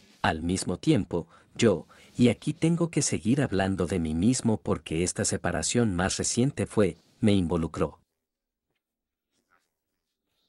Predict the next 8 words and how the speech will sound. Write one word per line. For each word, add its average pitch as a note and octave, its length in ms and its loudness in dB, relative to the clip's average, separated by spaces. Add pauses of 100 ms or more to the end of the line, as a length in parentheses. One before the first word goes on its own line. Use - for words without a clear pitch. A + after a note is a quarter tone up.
(640)
Al E2 200 2
mismo F2+ 340 0
tiempo, F#2 520 2 (260)
me A2+ 120 4
pareció G#2 520 2
que - 120 0
había G#2+ 260 2
habido, G2+ 440 -2